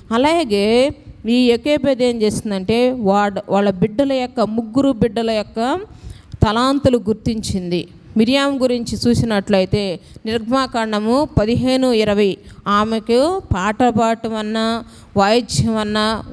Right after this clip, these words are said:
గొప్ప సంగీతం అన్నా ఆమెకి చాలా ఇష్టం అన్నమాట. నిర్గమాకాండము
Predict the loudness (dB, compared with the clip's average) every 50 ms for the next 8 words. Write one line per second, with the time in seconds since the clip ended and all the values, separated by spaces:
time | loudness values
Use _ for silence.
0 | -2 0 0 0 0 -2 -2 0 0 0 0 -4 -6 -6 -4 -4 -4 -2 -2 0
1 | 0 0 -2 -2 -4 -4 -4 -4 -4 -4 -2 -4 -4 -2 -2 -4 -4 -4 -2 -2
2 | 0 2 2 2 2 2 2 0 0 -2 -2 -2 -2 0 0 0 0 -2 0 0
3 | 0 0 0 0 0 0 2 2 2 2 0 -2 -2 -2 -2 -2 0 0 0 0
4 | 0 0 -2